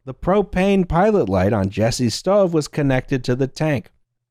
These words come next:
with a flexible rubber tube and a daisy chain of adapters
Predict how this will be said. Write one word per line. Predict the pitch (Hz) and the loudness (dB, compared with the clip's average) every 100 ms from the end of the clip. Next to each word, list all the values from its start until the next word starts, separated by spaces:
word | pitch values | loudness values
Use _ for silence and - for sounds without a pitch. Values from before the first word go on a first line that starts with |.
| - | -10
with | 147 | -2
a | 202 | -2
flexible | - 180 208 - 175 185 175 | 0 0 0 0 0 2 4
rubber | 175 185 | 4 2
tube | 180 - 220 190 95 | -2 0 2 2 0
and | - 104 | -2 -2
a | 107 | -2
daisy | 107 98 120 123 | -2 0 2 0
chain | 110 120 120 | -2 0 0
of | 120 | 0
adapters | 107 98 127 143 - 101 113 | -2 0 0 0 -2 -2 -2